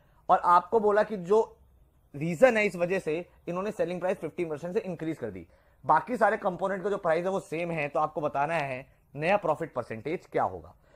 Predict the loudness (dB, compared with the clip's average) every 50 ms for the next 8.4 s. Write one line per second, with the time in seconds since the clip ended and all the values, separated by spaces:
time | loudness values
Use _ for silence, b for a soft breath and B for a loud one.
0 | b b b -8 -6 -4 -2 -2 -2 0 2 0 0 0 0 0 0 0 0 0
1 | -4 -2 2 2 2 2 2 -2 -6 -4 -4 -6 -6 -6 -8 -6 -6 -8 -6 -4
2 | 0 0 0 0 -2 -8 _ _ _ _ _ _ _ _ _ _ _ _ _ _
3 | _ _ _ _ _ _ _ _ _ _ _ _ _ _ _ _ _ _ _ _
4 | _ _ _ _ _ _ _ _ _ _ _ _ _ _ _ _ _ _ _ _
5 | _ _ _ _ _ _ _ _ _ _ _ _ _ _ _ _ _ _ _ _
6 | _ _ _ _ _ _ _ _ _ _ _ _ _ _ _ _ -2 0 2 2
7 | 2 2 0 -2 -4 0 4 6 6 6 8 8 8 8 8 8 4 0 0 2
8 | 2 4 6 8 6 6 6